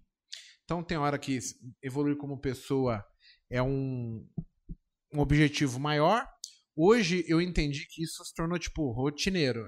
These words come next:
Eu preciso sempre estar evoluindo. Mas a minha pedida pessoal como ser humano foi parar de ser ingênuo, parar de ser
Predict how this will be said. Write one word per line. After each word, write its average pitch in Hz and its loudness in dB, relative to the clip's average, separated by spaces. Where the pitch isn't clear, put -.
Eu 127 -4
preciso 208 -2
sempre 196 -2
estar 151 -2
evoluindo. 131 -2
Mas 131 -2
a 135 -2
minha 175 0
pedida 175 0
pessoal 139 -2
como 127 -6
ser 127 -8
humano 151 -6
foi 165 4
parar 160 0
de 160 -10
ser - -6
ingênuo, 151 -4
parar 131 -4
de - -12
ser 151 -2